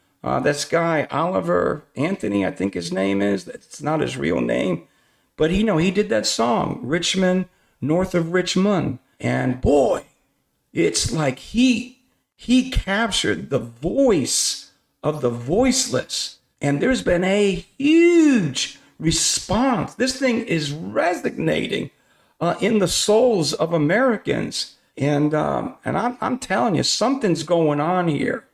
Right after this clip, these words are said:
And so, yeah, we kinda hope that things will work itself out, you know. Um, but I, I'm, I'm just telling you, if the Democrats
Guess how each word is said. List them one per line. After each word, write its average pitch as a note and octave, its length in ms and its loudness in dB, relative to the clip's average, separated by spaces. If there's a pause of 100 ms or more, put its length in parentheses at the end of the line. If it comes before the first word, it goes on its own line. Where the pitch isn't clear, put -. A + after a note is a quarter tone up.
And C#3+ 120 0
so, D#3+ 280 2
yeah, G3 340 0
we C#3+ 140 0
kinda F#3+ 340 -2
hope G3 440 0
that C#3 360 -2 (160)
things F3+ 300 0
will D#3 160 0
work F3+ 240 -2
itself C#3+ 460 0
out, G#3+ 440 -2 (420)
you D3 140 0
know. D3+ 520 0 (120)
Um, E3 580 -6
but A#2 140 0
I, D#3+ 260 -2
I'm, C#3 240 -4
I'm E3 180 -2
just F#3 200 -2
telling A#3 320 0
you, C3 160 -2
if C#3 160 -4
the C3+ 100 -4
Democrats F#3 920 -2